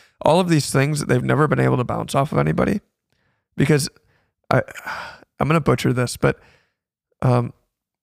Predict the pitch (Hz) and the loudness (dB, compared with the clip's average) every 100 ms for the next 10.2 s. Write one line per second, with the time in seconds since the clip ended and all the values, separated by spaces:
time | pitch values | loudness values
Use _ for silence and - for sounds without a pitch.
0 | - 139 143 - 160 135 135 123 131 127 | 0 2 2 2 2 2 0 0 0 -2
1 | 120 123 123 123 120 107 - - 131 131 | -2 -2 0 0 0 -2 -2 -2 -2 -2
2 | - 120 - 135 131 139 - 110 - - | 0 0 0 -2 0 0 0 -2 -4 -4
3 | - - - _ - - 135 - - 127 | -4 -6 -16 _ -4 -2 -2 -4 -2 0
4 | 123 127 147 135 - - _ _ _ _ | 0 0 0 0 -4 -10 _ _ _ _
5 | 135 131 127 - 135 147 135 131 - 131 | 0 2 2 0 0 0 0 -2 -2 -2
6 | - 131 107 110 - _ _ _ _ _ | 0 -2 -2 -4 -4 _ _ _ _ _
7 | _ _ 131 139 131 - _ _ _ _ | _ _ 0 2 0 -2 _ _ _ _
8 | _ _ _ _ _ _ _ _ _ _ | _ _ _ _ _ _ _ _ _ _
9 | _ _ 147 135 135 151 143 131 - 123 | _ _ 2 4 4 2 2 0 0 -2
10 | 120 135 | -2 -6